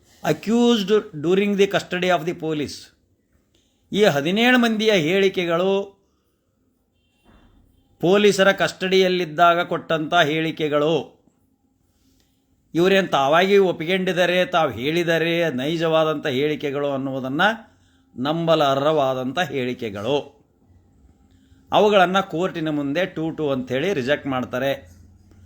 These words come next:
ಆರೋಪಿಗಳೇ ಹೇಳ್ತಾರೆ, "ಇಲ್ಲ, ನಾವು ಅವ್ರ ಕಸ್ಟಡಿಯಲ್ಲಿದ್ವಿ, ಅವ್ರಿಗೆ ಹೆದರಿ ನಾವು ಹೇಳಿದ್ವಿ, ಆದ್ರೆ ನಾವು ಆ ರೀತಿ ಹೇಳಿಲ್ಲ, ಅವ್ರು ನಮ್ಮನ್ನು ಸಹಿ ತೊಗೊಂಡಾರೆ, ಬ್ಲ್ಯಾಂಕ್ ಹಾಳಿ ಸಹಿ ತೊಗೊಂಡು ಈ ರೀತಿ ರ-, ರೈಟಿಂಗ್ ಮಾಡ್ಕೊಂಡಿದ್ದಾರೆ" ಅಂತಂದೇಳಿ ನಾವು ಕೋರ್ಟ್ನೇ ಸಜೆಸ್ಟು ಮಾಡಿದ್ದೇವೆ, ಮಾಡ್ತೇವೆ.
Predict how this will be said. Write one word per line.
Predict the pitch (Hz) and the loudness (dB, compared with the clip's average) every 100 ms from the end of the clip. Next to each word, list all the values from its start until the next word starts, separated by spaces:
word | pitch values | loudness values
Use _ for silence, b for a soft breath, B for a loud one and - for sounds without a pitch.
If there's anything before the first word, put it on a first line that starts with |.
| b b | b b
ಆರೋಪಿಗಳೇ | - 151 180 190 196 214 | 0 2 2 2 4 4
ಹೇಳ್ತಾರೆ, | 185 180 170 139 | 4 2 0 -2
"ಇಲ್ಲ, | 147 170 | 0 0
ನಾವು | 170 147 | 0 -2
ಅವ್ರ | 135 | -4
ಕಸ್ಟಡಿಯಲ್ಲಿದ್ವಿ, | 127 135 - 160 143 143 127 185 | -6 -10 -8 -8 -6 -8 -4 -4
ಅವ್ರಿಗೆ | 147 120 | -2 -4
ಹೆದರಿ | 143 165 | -4 -4
ನಾವು | 143 127 | -4 -4
ಹೇಳಿದ್ವಿ, | 120 131 123 135 190 - b b b b - | -4 -4 -4 -4 -4 -6 b b b b -2
ಆದ್ರೆ | 151 143 | 0 0
ನಾವು | 139 131 | -2 0
ಆ | |
ರೀತಿ | 131 131 156 | -2 -4 -6
ಹೇಳಿಲ್ಲ, | 123 127 127 | -4 -4 -4
ಅವ್ರು | 156 147 | -4 -4
ನಮ್ಮನ್ನು | 139 135 127 127 117 110 B B B | -4 -6 -6 -6 -6 -10 B B B
ಸಹಿ | - 185 | -2 0
ತೊಗೊಂಡಾರೆ, | 185 143 131 123 113 113 | 0 -4 -2 -2 -2 -2
ಬ್ಲ್ಯಾಂಕ್ | 107 156 151 139 | -2 -2 0 -2
ಹಾಳಿ | 135 | -4
ಸಹಿ | 127 135 | -6 -10
ತೊಗೊಂಡು | 104 110 117 156 | -10 -10 -10 -8
ಈ | 160 | -6
ರೀತಿ | 120 127 151 143 135 b b b b _ _ _ - 156 | -8 -8 -8 -8 -10 b b b b _ _ _ -2 2
ರ-, | 151 147 139 131 | 2 2 2 0
ರೈಟಿಂಗ್ | 147 160 175 160 | -2 -4 -6 -4
ಮಾಡ್ಕೊಂಡಿದ್ದಾರೆ" | 143 139 175 156 139 127 120 113 110 | -4 -2 -2 0 0 0 -2 -4 -4
ಅಂತಂದೇಳಿ | 104 113 156 175 | -8 -8 -6 -6
ನಾವು | 143 113 | -6 -8
ಕೋರ್ಟ್ನೇ | 127 127 131 | -8 -10 -8
ಸಜೆಸ್ಟು | 131 127 120 131 175 | -10 -8 -6 -6 -4
ಮಾಡಿದ್ದೇವೆ, | 160 165 160 190 | 0 0 2 0
ಮಾಡ್ತೇವೆ. | 208 147 139 143 160 175 220 214 | 0 -2 -6 -6 -2 2 0 -2